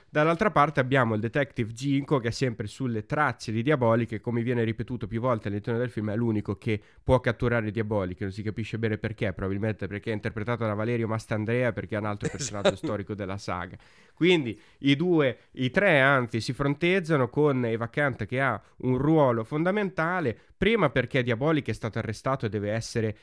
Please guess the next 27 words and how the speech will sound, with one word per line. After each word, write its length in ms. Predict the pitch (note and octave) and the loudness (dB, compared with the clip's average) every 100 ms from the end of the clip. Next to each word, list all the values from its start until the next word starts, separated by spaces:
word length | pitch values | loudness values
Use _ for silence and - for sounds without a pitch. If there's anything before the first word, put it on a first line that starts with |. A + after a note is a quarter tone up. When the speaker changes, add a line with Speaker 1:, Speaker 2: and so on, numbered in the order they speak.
| _ | _
Speaker 1:
liberato 640 | A2+ A#2+ A2 G#2+ G#2 - | -2 0 2 2 0 -2
in 60 | G#2 | -6
qualche 320 | - G#2 - | -4 -4 -4
modo, 400 | G2+ G#2+ A2 A2 | -4 -2 0 -2
nonostante 420 | G2+ G2+ A#2+ G#2 | -2 -2 -2 -2
lui 140 | A2+ B2 | 0 0
si 140 | A#2+ | -2
sia 100 | A2 | -4
chiuso 300 | G#2 B2 A2+ | -2 0 0
in 80 | A#2 | 2
un 80 | A#2 | 2
mutismo 420 | A2+ B2+ B2 A#2+ | 0 0 -2 -4
assoluto 460 | A2+ - A#2+ C3+ A#2 | -6 -6 -4 -4 -4
e 40 | |
sembra 300 | - B2 A#2 | -4 -4 -2
non 140 | A2+ A2+ | -4 -4
voglia 240 | C3 A#2 | -2 -2
più 160 | A2 C3+ | -2 0
reagire, 500 | D#3+ D#3 A2 B2 C3 | 0 0 0 0 0
e 60 | |
poi 220 | B2 A#2 | 0 -2
perché 260 | A2+ - A2 | -2 -6 -4
ovviamente 540 | G#2+ B2 A2+ G2+ F#2+ | -2 -2 -2 -4 -6
vogliono 320 | G2 G#2 G#2 G2 | -6 -6 -6 -6
mettere 300 | A2 - A2+ | -8 -8 -10
a 20 | |
segno 460 | - G2 F#2+ G2+ | -8 -6 -6 -6